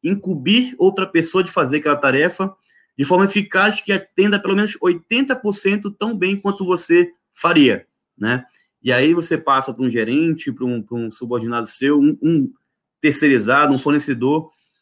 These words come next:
E a parte final diz que você pode trabalhar também o adiamento, que é protelar aquela tarefa, é, que não seja crítica pra esse prazo, mas que você possa lembrar de fazer num dado momento.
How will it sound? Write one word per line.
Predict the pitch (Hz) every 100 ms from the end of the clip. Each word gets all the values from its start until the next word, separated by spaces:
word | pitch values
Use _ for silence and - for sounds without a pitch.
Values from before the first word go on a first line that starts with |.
| _ _ _
E | 175
a | 208
parte | 208 208 202
final | 214 185 190 208
diz | 165 208 202
que | 208
você | 190 196 196
pode | 196 190 196
trabalhar | - 180 175
também | 185 190 196
o | 175
adiamento, | 190 208 165 208 202 160 113 - _
que | 139
é |
protelar | 131 190 190 196 175 175
aquela | 226 226 202
tarefa, | 202 160 160 190 196 196 - _ _ _
é, | - 120 120 117 -
que | -
não | 190
seja | 220 208 196
crítica | 196 - 233 247 - 202
pra |
esse | 180 185
prazo, | 156 160 190 185
mas | 190 190
que | 196
você | 175 190
possa | 175 165 175 - 175 - _ _ _
lembrar | 147 143 151
de | 156
fazer | 156
num | 165
dado | 151 143
momento. | 165 160 113